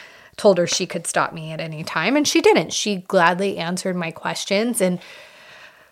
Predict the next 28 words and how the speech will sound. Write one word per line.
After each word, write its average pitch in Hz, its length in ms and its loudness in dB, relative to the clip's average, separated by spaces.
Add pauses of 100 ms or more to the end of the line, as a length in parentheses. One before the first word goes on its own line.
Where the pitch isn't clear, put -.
(260)
I 226 120 6
thought 233 180 12
it 240 100 8
would 277 120 10
help, 196 380 8
but 233 100 10
it 214 160 12
left 202 240 8
me 233 100 8
<laughs> - 60 2
even 220 340 6
more 190 220 8
confused 196 880 -2
as 180 340 2
to - 160 -4
what 180 200 -4
we 202 120 -2
should 196 260 -4
do, 185 380 0 (640)
whether 180 380 2
or 180 60 2
not 165 240 2
we 190 140 -2
keep - 500 -10 (180)
these 180 260 -2
two 175 280 -2
worlds 233 600 0
going 277 600 0